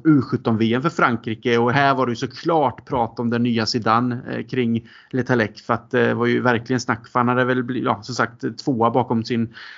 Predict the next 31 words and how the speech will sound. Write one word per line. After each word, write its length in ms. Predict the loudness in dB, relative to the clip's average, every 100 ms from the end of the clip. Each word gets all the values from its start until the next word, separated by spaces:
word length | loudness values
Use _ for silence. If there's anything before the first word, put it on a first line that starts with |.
| -6
kusin 360 | -2 0 0 2
Pongol. 340 | 0 2 2
Att 140 | 2 0
han 100 | 0
var 260 | 2 0
liksom 340 | -4 -4 -4 -6 -14 -8
upphaussad, 640 | -6 -2 0 0 0 -2 -4 -10 -8
eh, 160 | -6
under 260 | -2 0 2
det, 80 | 2 2
eh, 720 | -2 -12 -20 -16 -16 -2 4
E 40 |
M 100 | 4
et 180 | 4 0
och 200 | -2 2
V 140 | 2 2
M 120 | 2
et. 220 | -2 -4
Att 180 | -6 -2
här 260 | 0 2 4
har 120 | 2
vi 100 | 0
någonting 420 | -2 -2 -4 -6
som 200 | -4 -2
är 100 | 0
en 80 | -2
riktig 300 | -6 -8 -2
diamant. 480 | 0 2 0 -2 0
Men 240 | 2 2 -6 -16 -18 -4
ja, 300 | 0 0 -2 -14
eh, 200 | -12